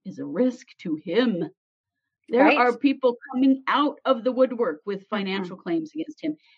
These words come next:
Speaker 1: He's
Speaker 2: Mm-hmm.
Speaker 1: also doing some shitty things. Like, he has now pled guilty to two different civil suits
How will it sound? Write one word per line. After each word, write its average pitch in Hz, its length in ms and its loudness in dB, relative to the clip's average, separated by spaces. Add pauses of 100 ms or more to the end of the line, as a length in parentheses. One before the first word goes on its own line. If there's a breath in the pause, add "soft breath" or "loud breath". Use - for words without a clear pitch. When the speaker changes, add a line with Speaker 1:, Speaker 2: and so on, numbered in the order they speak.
(140 soft breath)
Speaker 1:
He's 330 240 -4
Speaker 2:
Mm-hmm. 370 80 -8
Speaker 1:
also 359 340 -6
doing 240 380 -6
some 190 240 -12
shitty 180 480 -14
things. 226 340 -8
Like, 160 200 -6 (340 soft breath)
he 415 300 -6
has 262 140 -6
now 220 220 -2
pled 165 380 -6
guilty 175 500 -6
to 151 140 -16 (120)
two 269 440 0
different 190 580 -8
civil 185 400 -6
suits 240 640 -10